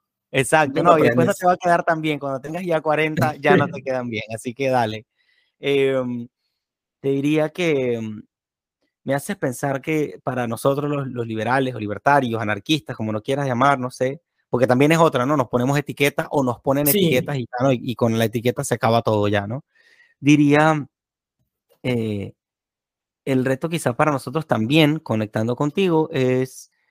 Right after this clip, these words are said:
Speaker 1: que se de-, que ve-, que se muestre lo que creemos, pienso yo. Eh,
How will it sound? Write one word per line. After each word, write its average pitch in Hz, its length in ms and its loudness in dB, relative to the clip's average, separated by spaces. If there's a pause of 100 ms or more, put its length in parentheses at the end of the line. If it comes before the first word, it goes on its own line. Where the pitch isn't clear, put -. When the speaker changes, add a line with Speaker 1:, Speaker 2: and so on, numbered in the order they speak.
(260)
Speaker 1:
que 143 120 -2
se 117 200 4
de-, 113 180 -4
que 120 140 0
ve-, 113 200 4
que 123 140 -2
se - 160 0
muestre 127 540 0
lo 107 120 -2
que 107 140 -4
creemos, 104 580 -2
pienso 123 280 -2
yo. 107 300 0
Eh, 107 280 0